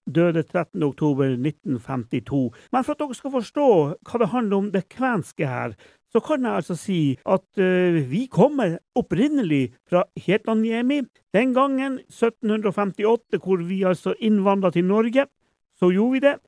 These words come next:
ved at hun, eh, Britta Berit Mikkelsdatter fra Tornådalen, der er altså min syvende generasjons tipp, tipp, tipp, tipp oldemor, født i sytten femtitre,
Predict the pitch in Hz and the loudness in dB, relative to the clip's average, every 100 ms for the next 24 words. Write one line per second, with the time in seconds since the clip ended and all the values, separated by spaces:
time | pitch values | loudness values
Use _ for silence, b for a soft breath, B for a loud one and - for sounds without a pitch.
0 | - 139 196 190 - 160 160 165 139 160 | -8 -2 2 2 2 2 6 4 4 0
1 | 277 - - 220 165 226 220 202 214 226 | -2 -8 -2 0 4 4 4 0 -4 -2
2 | 240 - 254 226 - 233 190 165 202 262 | -6 -2 -4 -2 0 2 2 2 4 4
3 | 262 254 254 254 254 - _ _ _ 170 | 2 0 2 2 0 -6 _ _ _ 2
4 | 185 185 185 185 196 185 175 208 196 190 | 4 2 2 0 2 2 0 0 0 0
5 | 196 190 185 185 175 - 185 175 - 190 | 0 2 2 2 2 2 2 2 0 0
6 | 190 - 185 - 180 _ 180 175 _ - | 0 0 -2 2 -2 _ -2 -2 _ 2
7 | 185 190 208 269 277 _ _ _ _ - | 4 4 2 2 0 _ _ _ _ 0
8 | 208 185 - 208 208 185 202 226 165 254 | 2 2 -2 -2 -2 0 0 -4 -2 2
9 | 269 | 2